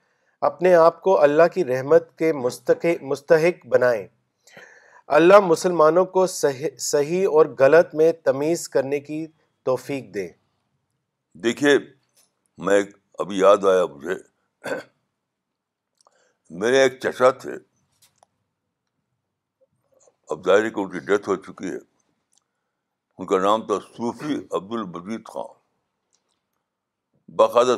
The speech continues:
Speaker 2: صوفی تھے وہ، ایک بڑے پیر کے مرید تھے وہ۔ تو میں نے اپنی آنکھوں سے دیکھا ہے کہ اچھے اچھے ہندو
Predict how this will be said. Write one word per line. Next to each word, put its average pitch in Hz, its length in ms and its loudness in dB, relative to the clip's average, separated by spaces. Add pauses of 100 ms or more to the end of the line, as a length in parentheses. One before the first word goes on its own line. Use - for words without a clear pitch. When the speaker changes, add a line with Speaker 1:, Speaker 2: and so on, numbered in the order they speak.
Speaker 2:
صوفی 95 240 -8
تھے - 140 -12
وہ، 71 180 -10 (920)
ایک 92 260 -6
بڑے 107 300 4 (2250)
پیر 135 200 -2
کے 120 180 -4
مرید 98 480 -4
تھے 65 100 -18
وہ۔ 65 160 -18 (2000)
تو 107 120 -4
میں 120 160 4
نے 151 80 0
اپنی 147 260 2
آنکھوں 117 340 0
سے 123 200 -12
دیکھا 98 360 -2
ہے 82 100 -6 (1200)
کہ 135 60 -4
اچھے 127 300 -2
اچھے 151 220 -6
ہندو 92 380 -8